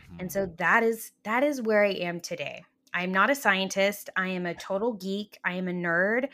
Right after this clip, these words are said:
Speaker 1: I learn all of the neuroscience because if I can help give my student a very quick understanding, a basic understanding of how certain things are working, it helps them release a lot of shame that they have around their money. And so many people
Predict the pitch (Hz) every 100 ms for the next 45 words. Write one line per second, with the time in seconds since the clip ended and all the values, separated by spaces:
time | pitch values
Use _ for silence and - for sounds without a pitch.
0 | - - - - - 202 202 202 196 180
1 | 190 214 233 254 262 214 208 190 190 185
2 | 196 190 185 175 175 - 180 180 185 -
3 | 190 214 208 190 196 185 208 180 196 190
4 | 190 185 - 202 190 180 165 190 180 196
5 | 202 202 - 208 196 190 185 - - 180
6 | 185 170 165 185 175 180 190 - 214 202
7 | 185 - 185 180 170 - 185 190 208 -
8 | 190 185 190 180 170 196 - 180 170 165
9 | 175 - - _ 208 - 208 - 339 415
10 | 349 190 214 220 208 202 190 - 160 202
11 | 254 151 170 165 175 175 170 170 160 202
12 | 156 - 196 - - 208 233 247 247 240
13 | 196 226 247 277